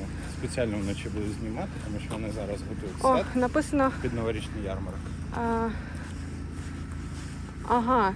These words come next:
Speaker 2: типу, якщо ми там ідемо, то, значить, ми дозволяємо, що нас
Speaker 1: Тебе
Speaker 2: знімають.
Speaker 1: знімають. Ага.
Speaker 2: М, так ми
Speaker 1: Хочеш
Speaker 2: можемо,
Speaker 1: фільм?
Speaker 2: ми можемо так туди-сюди, туди-сюди ходити.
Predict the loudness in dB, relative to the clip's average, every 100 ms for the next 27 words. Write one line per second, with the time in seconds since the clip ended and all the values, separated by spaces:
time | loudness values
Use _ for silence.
0 | 2 2 6 6 6 4 6 6 6 6
1 | 6 6 6 4 0 -4 -6 -6 -8 -8
2 | -8 -8 -2 4 6 8 6 2 4 6
3 | 8 6 6 4 6 6 6 6 4 2
4 | 2 4 6 6 6 6 6 4 2 0
5 | -6 -10 -8 -8 -6 -6 -8 -8 -8 -8
6 | -8 -8 -10 -8 -6 -4 -2 -2 -4 -8
7 | -8 -2 2 4 4 4 4 4 2 0
8 | -2 -4 -6 0 6 8 8 8 6 4
9 | 4 4 6 4 2 2 4 2 2 4
10 | 2 4 2 2 2